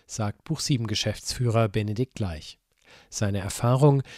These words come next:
Weltverbesserungsideen können auch ziemlich mühsam sein.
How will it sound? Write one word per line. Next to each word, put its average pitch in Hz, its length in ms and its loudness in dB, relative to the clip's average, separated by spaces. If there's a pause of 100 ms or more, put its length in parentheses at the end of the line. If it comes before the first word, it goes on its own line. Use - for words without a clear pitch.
(220)
Weltverbesserungsideen 135 1400 2
können 156 260 -2
auch 147 140 -2
ziemlich 151 420 -2
mühsam 98 540 -2
sein. 80 360 -14